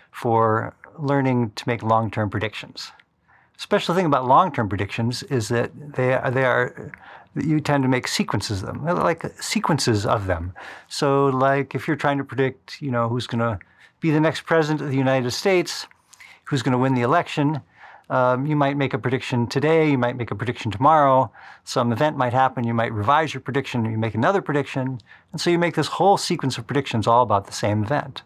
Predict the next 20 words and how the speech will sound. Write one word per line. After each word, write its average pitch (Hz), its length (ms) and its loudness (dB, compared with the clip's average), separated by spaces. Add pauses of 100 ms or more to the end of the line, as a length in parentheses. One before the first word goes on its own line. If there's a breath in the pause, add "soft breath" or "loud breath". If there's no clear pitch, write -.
(540 loud breath)
Whenever 185 260 2
you 196 100 4
have 151 180 2
something 151 240 0
that's - 400 -4 (400 loud breath)
not 131 320 2
an 120 140 0
immediate 131 420 0
prediction, 120 560 -4 (160)
you 127 140 -2
always 135 200 2
get - 160 -4
sequences. - 680 -6 (960 loud breath)
And 135 120 -4
so, 151 420 2 (1000 loud breath)
uh, 147 160 4
when 165 200 2
you 160 80 4
have 143 160 2
sequences, 180 760 0